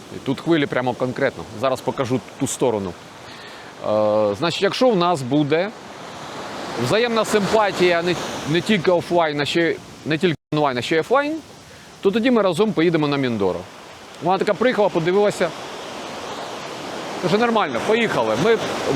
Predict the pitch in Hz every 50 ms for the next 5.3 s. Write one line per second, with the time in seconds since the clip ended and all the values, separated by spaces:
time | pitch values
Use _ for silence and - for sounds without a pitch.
0 | 139 151 139 202 220 220 220 220 214 - 202 214 214 - 262 277 240 - - 147
1 | 175 190 190 175 - 175 185 - 202 180 165 180 170 156 180 175 175 190 180 -
2 | 202 190 - - 175 - 180 202 208 202 - - 143 147 160 165 165 151 165 160
3 | 165 170 175 185 190 175 139 - 123 107 - - 160 185 170 156 170 143 170 170
4 | 185 185 175 156 135 - 117 107 135 165 175 151 160 156 - 170 175 156 - 160
5 | 170 170 - - 117